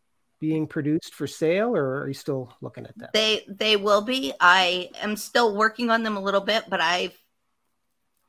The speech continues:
Speaker 2: am reminding myself that I am imperfectly perfect,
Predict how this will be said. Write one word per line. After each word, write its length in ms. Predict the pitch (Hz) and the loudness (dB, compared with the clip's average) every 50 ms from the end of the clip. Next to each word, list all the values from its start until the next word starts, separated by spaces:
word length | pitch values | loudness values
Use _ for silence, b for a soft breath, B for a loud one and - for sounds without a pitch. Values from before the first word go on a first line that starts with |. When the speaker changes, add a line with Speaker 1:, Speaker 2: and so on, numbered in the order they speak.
| _ _ _ _ - | _ _ _ _ 2
Speaker 2:
am 300 | 247 240 233 226 226 - - - | 2 2 2 0 -2 -6 -8 -6
reminding 560 | 214 214 240 247 247 262 311 339 349 311 247 | 0 2 4 6 6 6 6 6 2 0 0
myself 720 | 202 196 196 196 - 185 185 175 175 180 208 220 - - _ _ _ _ _ - | 0 -2 -2 -4 -6 -6 -4 -4 -2 -4 -4 -6 -10 -18 _ _ _ _ _ -14
that 680 | 208 196 196 214 208 208 208 - - - - - - - _ _ _ _ _ _ _ _ _ _ _ _ _ _ _ _ _ _ | -10 -4 -2 0 2 2 2 0 -2 -8 -20 -20 -20 -20 _ _ _ _ _ _ _ _ _ _ _ _ _ _ _ _ _ _
I 140 | - 254 269 | 2 4 4
am 360 | 269 262 254 226 220 220 220 - - | 4 4 2 2 2 0 -2 -4 -4
imperfectly 880 | 233 233 233 196 202 214 269 294 - - 302 - - 196 185 170 170 - | -4 -4 -4 -4 -6 -4 -6 -4 -4 -6 -10 -10 -8 -8 -8 -8 -8 -10
perfect, 800 | - - 196 170 170 - - 151 185 226 - _ - - - - | -8 -2 0 0 0 0 -4 -4 -4 -6 -8 _ -18 -20 -20 -20